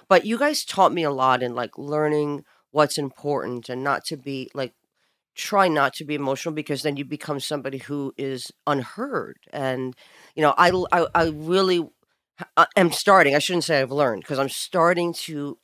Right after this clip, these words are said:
to see the importance of that because now that I'm producing for other people and I get the notes, I'm like, This fucking schmuck. What the, like, you're really gonna give me a note about this p-,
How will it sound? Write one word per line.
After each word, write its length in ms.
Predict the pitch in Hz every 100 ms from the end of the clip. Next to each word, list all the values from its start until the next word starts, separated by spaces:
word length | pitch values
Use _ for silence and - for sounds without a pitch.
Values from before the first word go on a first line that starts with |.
| -
to 220 | 151 143
see 540 | - - 175 160 147
the 140 | 135 135
importance 520 | 123 - 175 151 170
of 140 | 151
that 260 | 135 127 -
because 380 | 139 - 143 135
now 200 | 143 147
that 120 | 151
I'm 100 | 139
producing 540 | 147 127 139 131 139
for 240 | 127 139 -
other 240 | 139 160
people 580 | - 175 170 190 196 208 _ _ _ _ _ -
and 140 | 156 143
I 160 | 147
get 340 | 131 156 160 -
the 140 | 147
notes, 720 | 135 131 131 196 262 - - -
I'm 240 | 165 151 151
like, 220 | 147 139 _ -
This 400 | 185 196 - - _ _ -
fucking 840 | - - 196 170 - 170 160 156 _ _ -
schmuck. 680 | - - 165 156 - - - _ _ _ _ _ _
What 400 | 135 143 185 220 -
the, 140 | 233 -
like, 240 | 170 160 -
you're 240 | 190 180 127 123
really 460 | 165 185 196 214
gonna 240 | 170 196 185
give 240 | 170 175
me 220 | 180 180 -
a 140 | 165
note 440 | 147 143 147 180 -
about 500 | 160 143 151 143 -
this 220 | 151 160
p-, 200 | - 160